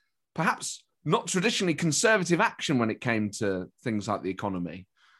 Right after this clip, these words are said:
I mean, I, I know where you stand on furlough, but at that point, did you think, "Oh my God, there's a political risk here to Labour, that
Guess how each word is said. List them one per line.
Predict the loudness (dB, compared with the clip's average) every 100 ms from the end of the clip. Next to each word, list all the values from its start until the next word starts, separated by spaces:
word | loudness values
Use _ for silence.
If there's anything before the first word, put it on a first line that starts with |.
| _ _ _ _
I | 4
mean, | 6
I, | 4 0 -8 -20 -12
I | -2
know | 2 4
where | 4
you | 4
stand | 2 2 4
on | 2 2
furlough, | 2 4 4
but | 2
at | 4
that | 2 2
point, | 2 2
did | 0 -6
you |
think, | -2 -2 -2 0
"Oh | 2
my | 2
God, | 2 2
there's | 0
a | -2
political | 0 0 0 -2 0
risk | 0 -2 -2
here | -4
to | -4
Labour, | -4 -4 -6 -6 -6
that | -6